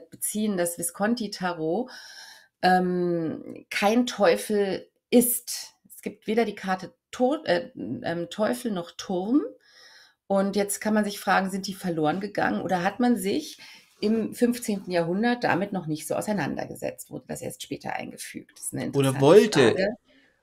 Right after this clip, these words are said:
Speaker 2: oder wollte es vielleicht gar nicht
Speaker 1: Mhm.
Speaker 2: einfügen? Das
Speaker 1: Ganz
Speaker 2: ist jetzt
Speaker 1: genau.
Speaker 2: sozusagen eine künstlerische Nachinterpretation, die ihr auf der linken Seite seht, auf Kirstens Seite
Speaker 1: Genau.
Speaker 2: seht, ähm,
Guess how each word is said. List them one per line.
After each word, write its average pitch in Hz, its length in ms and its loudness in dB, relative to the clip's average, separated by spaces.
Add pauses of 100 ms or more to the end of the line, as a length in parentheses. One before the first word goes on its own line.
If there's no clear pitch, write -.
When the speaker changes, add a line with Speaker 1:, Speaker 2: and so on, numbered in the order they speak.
Speaker 2:
oder 135 260 2
wollte 160 380 8
es - 140 -2
vielleicht 113 340 2
gar 107 160 2
nicht 113 180 -2
Speaker 1:
Mhm. 147 60 -2
Speaker 2:
einfügen? 117 720 -4 (280)
Das 160 140 4
Speaker 1:
Ganz 208 100 6
Speaker 2:
ist 202 60 6
jetzt 190 120 12
Speaker 1:
genau. 208 100 10
Speaker 2:
sozusagen 180 280 8
eine 165 240 8
künstlerische 190 640 4
Nachinterpretation, 156 1120 4
die 156 80 2
ihr 131 120 4
auf 135 80 -2
der 135 140 0
linken 143 300 -2
Seite 127 360 0
seht, 127 400 0
auf - 140 -6
Kirstens 151 360 -2
Seite 139 280 2
Speaker 1:
Genau. 143 100 4
Speaker 2:
seht, 127 240 0 (540)
ähm, 131 600 4